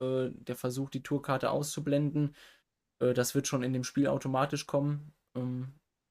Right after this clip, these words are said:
aber hat gegen Keegan Brown ja gezeigt, auch letztes Jahr, dass es, ähm,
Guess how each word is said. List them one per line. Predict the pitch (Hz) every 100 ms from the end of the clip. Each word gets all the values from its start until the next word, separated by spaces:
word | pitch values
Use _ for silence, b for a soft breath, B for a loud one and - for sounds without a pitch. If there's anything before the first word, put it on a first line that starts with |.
| _ _ _ _ _ _ -
aber | 120 117 120 123 -
hat | - 135
gegen | 139 127
Keegan | 135 127
Brown | 127 135 143
ja | 135
gezeigt, | 131 - 127 139 - -
auch | 135
letztes | 131 - 131
Jahr, | 135
dass | 131 127
es, | 127 123 -
ähm, | 135 127 131